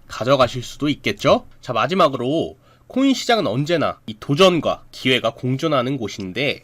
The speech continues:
이 영상을 통해서 이 전략을 실제 투자에 어떻게 적용시키느냐 그런 부분들을 좀 배워가셨으면 좋겠고 이 시장 속에서 이 세력의 움직임과 주체들의 그런 심리 신호를 빠르게 포착한 다음에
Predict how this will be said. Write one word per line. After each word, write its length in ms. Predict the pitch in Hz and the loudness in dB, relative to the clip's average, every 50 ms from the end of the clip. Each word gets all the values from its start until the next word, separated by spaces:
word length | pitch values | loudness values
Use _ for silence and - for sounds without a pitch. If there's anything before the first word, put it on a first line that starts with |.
| _ _ | _ _
이 120 | 151 165 | -2 0
영상을 400 | 139 123 135 175 185 214 202 185 170 | 0 2 2 2 2 2 2 2 -2
통해서 760 | - - 247 233 202 165 131 123 104 95 113 123 110 85 - - | -4 -4 -2 -2 -2 -2 -2 -4 -4 -2 -2 -2 -4 -4 -6 -6
이 140 | - 170 185 | -8 -8 -6
전략을 540 | - - - 147 170 196 196 190 180 180 180 | -6 -2 0 2 4 6 6 6 4 2 -2
실제 380 | - - 262 254 - - 247 | -2 -4 -4 -4 -2 -2 -4
투자에 300 | 247 - - 220 240 220 | -4 -4 -6 -2 0 2
어떻게 440 | 156 92 107 135 - - 220 - 202 | 2 2 0 -4 -6 -10 -4 -4 -4
적용시키느냐 960 | 147 - - 123 156 170 165 143 - - - - 185 160 127 110 95 87 - - _ - - | -4 -4 -4 -2 -2 -2 -2 -2 -6 -10 -8 -4 -2 -2 0 0 -2 -4 -4 -8 _ -20 -6
그런 260 | - 151 151 165 165 | 0 2 2 4 4
부분들을 500 | 160 151 156 160 156 143 143 143 139 135 | 2 0 0 -2 0 0 0 0 0 0
좀 140 | - 156 139 | -2 -4 -2
배워가셨으면 640 | 123 127 135 135 123 113 123 127 - - 143 131 | 2 2 4 4 4 2 0 -4 -6 -6 -6 -6
좋겠고 680 | - - - - 120 - - - 170 185 143 92 - - _ - | -6 -8 -10 -10 -12 -8 -2 0 2 2 2 0 -2 -8 _ -10
이 80 | 139 | -8
시장 360 | 135 - - 214 269 254 262 | -8 -6 -2 0 2 2 2
속에서 520 | 254 - 220 185 156 135 - 110 98 - - _ - _ | 0 -2 -2 -2 0 -2 -2 -2 -6 -6 -8 _ -18 _
이 80 | 117 113 | -12 -12
세력의 400 | - - 226 226 226 208 160 113 | -4 0 2 2 2 2 0 0
움직임과 640 | 107 117 143 151 156 139 120 107 98 - 82 - - _ _ _ | 0 -2 -2 0 0 0 0 0 -2 -6 -8 -8 -10 _ _ _
주체들의 880 | - - - - - 180 170 147 139 117 104 101 104 123 170 196 - - _ | -18 -18 -10 -4 0 0 0 0 0 -2 0 2 2 2 2 0 -4 -10 _
그런 180 | - 117 113 | -10 -10 -8
심리 380 | 110 - - - 240 254 247 233 | -8 -4 -2 0 2 2 2 2
신호를 580 | 190 - 165 127 101 98 120 156 143 104 80 - - - _ _ - | 2 2 2 2 2 2 2 2 0 0 -2 -6 -14 -20 _ _ -2
빠르게 440 | 190 214 247 254 240 180 139 - - | 0 2 4 4 2 2 0 -2 -2
포착한 520 | - 214 208 - 208 202 - - 208 196 | -6 -8 -6 -6 -6 -4 0 0 0 0
다음에 640 | 156 120 101 101 95 92 101 127 143 127 92 - | 0 -2 -2 -2 -2 -2 -2 -2 -2 -2 -2 -6